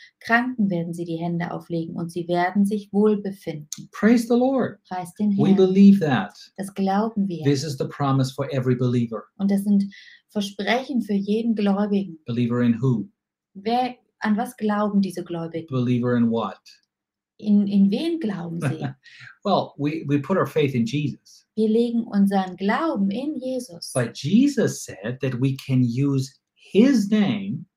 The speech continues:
Speaker 1: Aber Jesus hat gesagt, dass wir seinen Namen benutzen dürfen.
Speaker 2: to come to the Father and ask boldly.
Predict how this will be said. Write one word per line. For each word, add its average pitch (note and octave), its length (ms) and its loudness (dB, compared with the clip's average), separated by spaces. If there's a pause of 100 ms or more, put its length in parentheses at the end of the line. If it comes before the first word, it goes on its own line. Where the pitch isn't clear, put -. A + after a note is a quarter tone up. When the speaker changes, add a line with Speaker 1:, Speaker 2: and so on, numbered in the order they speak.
(160)
Speaker 1:
Aber G3 140 -2
Jesus D#4 480 -2
hat A#3+ 180 -10
gesagt, A3+ 460 -8
dass G3 140 -8
wir F#3+ 120 -4
seinen D#4 460 -6
Namen B3 360 -4
benutzen A3+ 560 -2
dürfen. E3+ 280 -6
Speaker 2:
to D3 300 -4 (180)
come A#3 320 4
to - 140 2
the F3+ 120 0
Father E3+ 420 0
and B2 220 0
ask C#3+ 380 -4
boldly. B2 500 -6